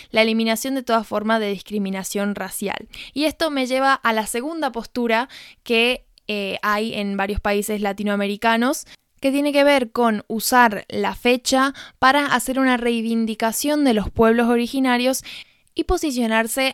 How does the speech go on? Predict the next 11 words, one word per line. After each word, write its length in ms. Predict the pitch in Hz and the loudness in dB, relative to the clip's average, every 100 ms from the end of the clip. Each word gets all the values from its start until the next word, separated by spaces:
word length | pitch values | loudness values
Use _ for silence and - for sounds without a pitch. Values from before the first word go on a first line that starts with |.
| - | 0
abiertamente 720 | 208 240 294 220 214 214 233 | 0 2 2 2 2 4 4
en 140 | 240 | 2
contra 400 | 226 214 220 233 | 2 0 0 -2
de 160 | 220 220 | -2 -4
esta 200 | 214 262 | -4 -6
idea 280 | 240 226 226 | -2 -2 -2
de 100 | 220 | -4
que 100 | 220 | -6
los 140 | 214 | -6
españoles 640 | 214 233 233 247 262 277 - - - | -6 -4 -4 -2 -4 -4 -8 -20 -16
descubrieron 1200 | 202 240 226 - - 240 220 262 320 262 262 | -4 -2 -2 -8 -6 -4 -2 -2 0 0 -2